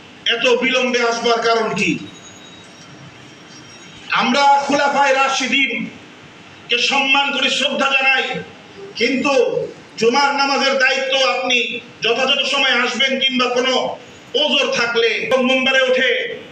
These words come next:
আবার যখন বলবেন, তখন আবু আইয়ুব আনসারী বললেন, "ওমর, জনগণ তো তোমার চাকর নয়,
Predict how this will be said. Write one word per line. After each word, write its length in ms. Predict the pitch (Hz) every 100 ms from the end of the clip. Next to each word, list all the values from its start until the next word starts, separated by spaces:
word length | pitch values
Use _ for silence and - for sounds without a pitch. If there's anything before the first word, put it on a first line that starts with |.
| -
আবার 340 | 208 240 269 240
যখন 320 | 254 254 247
বলবেন, 500 | 220 247 254 247 254
তখন 380 | 247 254 240 240
আবু 260 | 240 247
আইয়ুব 240 | 247 247 247
আনসারী 460 | 233 - 262 247
বললেন, 280 | 247 254 247
"ওমর, 300 | 262 269 254 - - - - - - - - - 147
জনগণ 480 | 226 262 269 269 269
তো 100 | 262
তোমার 300 | 269 269 277
চাকর 380 | 294 294 294 262
নয়, 320 | 277 262